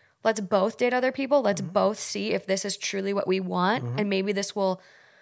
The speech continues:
Speaker 1: kind of put things in a perspective for you, but, like, I am ready, I want to marry you, but I know you're not there or there's some apprehension. So I think this is gonna be the best solution for us to get on the same page.
Speaker 2: And at the end of the day, it, if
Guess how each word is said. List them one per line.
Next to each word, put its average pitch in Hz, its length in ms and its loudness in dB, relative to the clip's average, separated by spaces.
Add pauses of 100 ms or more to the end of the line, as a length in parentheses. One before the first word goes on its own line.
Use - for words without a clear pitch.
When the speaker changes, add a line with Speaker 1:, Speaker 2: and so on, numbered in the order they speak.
(220)
Speaker 1:
kind 208 180 2
of 196 120 -2
put 208 200 2
things 202 240 -2
in 196 100 0
a 190 60 -2
perspective 196 680 -2
for 254 140 -4
you, 269 200 -2
but, 214 140 -4
like, 190 240 -2 (120)
I 214 280 4
am 202 220 2
ready, 226 260 2
I 202 140 4
want 185 280 -2
to 208 100 -4
marry 190 320 0
you, 254 200 0 (520)
but - 120 2
I 202 100 4
know 196 420 0
you're 208 180 0
not 208 180 0
there 190 400 2
or 214 120 0
there's 190 240 0
some 190 340 -2 (340)
apprehension. 202 840 -2 (380)
So - 180 -4
I 208 100 4
think 208 260 -4
this 208 180 0
is 196 140 -4
gonna 196 200 -2
be 196 100 0
the 190 100 0
best 180 340 0
solution 175 640 -2 (460)
for - 260 0
us 196 180 2
to - 100 -6
get 180 120 4
on 165 120 0
the 185 60 -2
same - 200 -6
page. - 160 -4
Speaker 2:
And 139 160 4
at 139 160 2
the 139 80 0
end 139 160 0
of 135 80 -4
the 127 80 -2
day, 143 220 0
it, 113 200 -4
if 120 160 -10